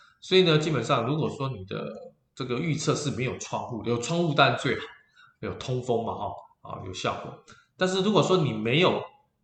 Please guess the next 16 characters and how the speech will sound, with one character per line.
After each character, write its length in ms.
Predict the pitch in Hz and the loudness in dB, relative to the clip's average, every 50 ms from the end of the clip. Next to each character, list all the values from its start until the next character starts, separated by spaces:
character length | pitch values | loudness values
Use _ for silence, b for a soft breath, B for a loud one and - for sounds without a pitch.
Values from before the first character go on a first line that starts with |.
| _ - | _ -8
通 260 | - 156 151 151 147 | 0 2 4 4 4
风 160 | 147 147 143 | 2 0 0
的 80 | 123 113 | 0 0
浴 160 | 123 135 113 | -2 -2 -4
室 180 | 104 - - 120 | -6 -6 -8 -6
的 80 | 104 | -6
话， 160 | 95 101 95 - | -6 -6 -8 -4
这 100 | - 180 | -2 -2
种 300 | 165 147 110 98 - - - - - | 0 0 0 0 -4 -8 -12 -12 -6
屋 120 | 151 143 139 | -4 -2 -2
型 160 | - 113 104 | -2 -4 -6
现 180 | 98 139 120 | -4 -4 -4
在 60 | 87 - | -4 -2
特 140 | - 139 | -4 -2
别 100 | 104 104 | -2 -2
多。 260 | 90 - 107 104 104 | -4 -4 -4 -4 -6